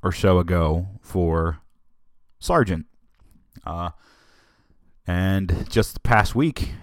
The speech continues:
it was after I recorded this episode of the Fritzcast, it was Wednesday, they informed me that, uh, they've promoted me to sergeant, and I started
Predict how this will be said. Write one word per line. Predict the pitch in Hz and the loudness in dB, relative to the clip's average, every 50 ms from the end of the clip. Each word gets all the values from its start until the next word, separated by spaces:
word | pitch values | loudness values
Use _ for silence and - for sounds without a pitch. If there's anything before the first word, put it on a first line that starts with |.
| - - - | -18 -10 -6
it | 98 | -4
was | 98 90 | 0 2
after | 110 110 110 - 110 98 | 4 4 4 4 4 4
I | 95 | 4
recorded | 92 92 87 - 123 127 123 101 95 92 92 90 - - - - - - - - | 4 2 0 0 2 2 2 2 0 -2 -2 -6 -8 -12 -18 -20 -20 -20 -6 -2
this | - 98 - | -2 0 2
episode | 107 92 - - - 85 78 | 2 0 0 -2 -4 -4 -4
of | 78 78 | -4 -6
the | |
Fritzcast, | - - 139 156 - - 73 64 76 82 - - - | -6 -6 -6 -6 -6 -6 -4 -4 -4 -6 -6 -6 -6
it | 78 78 | -6 -4
was | 80 82 80 82 - | -4 -6 -6 -8 -4
Wednesday, | - 101 120 131 135 110 87 80 90 85 78 76 76 - - - _ _ _ - _ _ _ _ - - | 0 2 2 2 2 -2 -2 -4 -4 -4 -4 -6 -6 -8 -12 -20 _ _ _ -20 _ _ _ _ -4 -2
they | 90 92 92 | 0 2 2
informed | 90 87 - - 131 147 156 131 104 95 | 0 -2 -2 0 2 2 2 2 2 2
me | 95 92 92 | 0 0 0
that, | 92 90 90 - - _ | 0 -2 -2 -4 -4 _
uh, | - 92 90 90 87 | -2 -2 -2 -2 -2
they've | 87 95 92 - - | -2 -2 -4 -2 0
promoted | - 113 110 123 160 - - 87 | 2 4 6 6 6 4 4 0
me | 73 | -4
to | 71 - | -8 -8
sergeant, | - - 80 78 78 - 71 71 - _ - | -6 -4 -4 -4 -6 -8 -12 -14 -12 _ -8
and | 92 92 90 90 | -6 -6 -6 -6
I | 85 | -6
started | 85 - - - 127 147 139 104 90 92 92 98 101 | -8 -6 -2 2 2 4 4 4 2 2 0 -2 -6